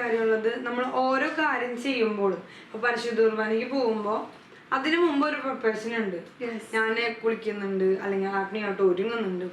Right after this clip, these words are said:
Speaker 1: കുർബാന പുസ്തകം എടുത്ത് വെക്കുന്നുണ്ട്, ഷാൾ ഇടുന്നുണ്ട്, അല്ലെങ്കിൽ കൊന്ത ചൊല്ലി ഒരുങ്ങുന്നുണ്ട്. പക്ഷെ ആ ഒരുങ്ങുമ്പോ പോലും we should re-, just rejoice.
Speaker 2: Just
Speaker 1: അപ്പൊ അത്
Speaker 2: celebrate the
Speaker 1: just celebrate. Because we are going, going for big celebration.
Speaker 2: പരിശുദ്ധ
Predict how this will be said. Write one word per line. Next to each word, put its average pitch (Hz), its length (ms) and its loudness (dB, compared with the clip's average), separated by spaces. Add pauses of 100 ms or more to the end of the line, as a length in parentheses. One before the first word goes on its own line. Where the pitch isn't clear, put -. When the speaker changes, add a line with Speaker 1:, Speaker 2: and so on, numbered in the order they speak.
Speaker 1:
കുർബാന 190 360 0
പുസ്തകം 226 300 -2
എടുത്ത് 196 260 0
വെക്കുന്നുണ്ട്, 196 520 -2 (100)
ഷാൾ 190 280 2 (100)
ഇടുന്നുണ്ട്, 180 500 -2 (320)
അല്ലെങ്കിൽ 202 280 -6
കൊന്ത 202 280 0
ചൊല്ലി 226 240 0
ഒരുങ്ങുന്നുണ്ട്. 185 480 -2 (240)
പക്ഷെ 269 180 -4 (140)
ആ 285 40 4 (220)
ഒരുങ്ങുമ്പോ 302 480 2 (120)
പോലും 285 340 2 (120)
we 233 160 -4
should 254 220 -4
re-, 214 240 0
just 240 180 0 (120)
rejoice. 185 520 -2 (380)
Speaker 2:
Just 262 60 -6
Speaker 1:
അപ്പൊ 233 100 0
അത് 214 140 0
Speaker 2:
celebrate 302 760 2
the 226 80 2
Speaker 1:
just 285 180 0 (140)
celebrate. 202 580 2 (380)
Because 294 320 2
we 285 140 0
are 294 180 -2
going, 269 260 0 (340)
going 254 320 4 (140)
for 320 180 2 (880)
big 262 140 2 (120)
celebration. 180 600 0
Speaker 2:
പരിശുദ്ധ 285 420 -4